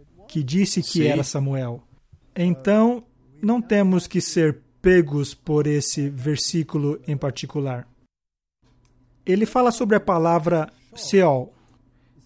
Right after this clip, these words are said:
Speaker 1: e diz, e quando a palavra Sheol, que já encontramos algumas vezes, a palavra hebraico Sheol ocorre sessenta e cinco vezes no Antigo Testamento, com referência ao lugar ou estado dos mortos.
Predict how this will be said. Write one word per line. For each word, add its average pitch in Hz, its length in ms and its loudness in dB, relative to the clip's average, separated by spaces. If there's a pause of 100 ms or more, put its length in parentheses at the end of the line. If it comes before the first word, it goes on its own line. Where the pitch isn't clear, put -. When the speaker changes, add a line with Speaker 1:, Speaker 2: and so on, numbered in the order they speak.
Speaker 1:
e 180 100 2
diz, 180 400 0 (280)
e 147 100 -4
quando 240 300 -2
a 277 60 -2
palavra 170 460 0
Sheol, 127 520 -8 (680)
que 160 180 -2
já 165 260 2
encontramos 170 640 0
algumas 147 400 -2
vezes, 147 640 0 (400)
a 165 80 -4
palavra 208 640 2
hebraico 175 640 0
Sheol 156 560 -2
ocorre 175 380 2
sessenta 226 440 -2
e 226 60 0
cinco 208 260 -2
vezes 160 460 2
no 156 80 0
Antigo 147 280 -2
Testamento, 139 720 -6 (560)
com 156 140 -6
referência 175 680 0
ao 185 160 0
lugar 165 400 2
ou 170 220 0
estado 196 460 0
dos 151 180 -4
mortos. 143 640 -6